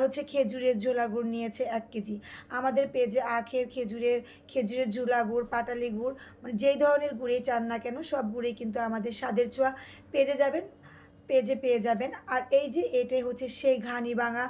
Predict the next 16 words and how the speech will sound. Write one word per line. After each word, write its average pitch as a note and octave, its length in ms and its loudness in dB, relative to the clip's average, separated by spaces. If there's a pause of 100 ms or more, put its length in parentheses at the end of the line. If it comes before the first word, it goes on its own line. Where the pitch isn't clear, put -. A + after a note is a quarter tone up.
(500)
হচ্ছে C#4 240 4
সরিষার C#4 540 4
তেল, C4+ 160 4 (140)
যেটা B3 200 2
হচ্ছে B3 220 -2
এখন A#3+ 360 -2
কিন্তু B3 160 -4 (120)
পাওয়াই A#3+ 320 2
যায় A3+ 220 0
না। D4 40 -4 (400)
সরিষার C#4 300 2
তেল D4 160 -2
কিন্তু D4 200 -4
আমরা B3+ 220 0
পেয়ে B3+ 200 2
খেয়ে A#3+ 260 0